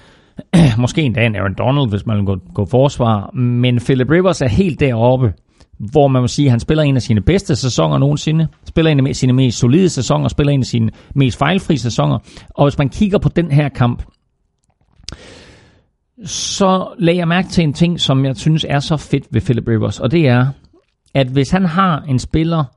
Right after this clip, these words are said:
der er fri, så ser han ham, og så kaster han bolden til ham. Og så siger folk, "Ja, selvfølgelig." Men det er ikke så selvfølgeligt, fordi i N F L, der er der tung,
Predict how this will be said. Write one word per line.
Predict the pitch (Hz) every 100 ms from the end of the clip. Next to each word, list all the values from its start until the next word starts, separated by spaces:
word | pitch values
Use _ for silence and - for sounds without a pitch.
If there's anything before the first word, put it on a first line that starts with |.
| _ _ - 175
der | 135
er |
fri, | 123 - 131 127 _ _ _ _ _ _ _ - _ _ _ _ _ _ _ _ _ -
så | - 202
ser | - 262
han | 175 90 -
ham, | - - _ _ _ _
og | 147
så | 214
kaster | - 175 170
han | 127 110
bolden | 120 120 98
til | 104
ham. | 92 76 - - _ _
Og | 160
så | 170
siger | 156 180
folk, | 160 135
"Ja, | 123
selvfølgelig." | 123 - 175 196 117 - - -
Men | - 170
det |
er | 226
ikke | 240
så | 185
selvfølgeligt, | - 147 170 202 180 -
fordi | 147 180 170 156
i |
N | 147
F | -
L, | 190 214 _ - _ -
der | 214
er | 208 165
der | 151
tung, | - 202 196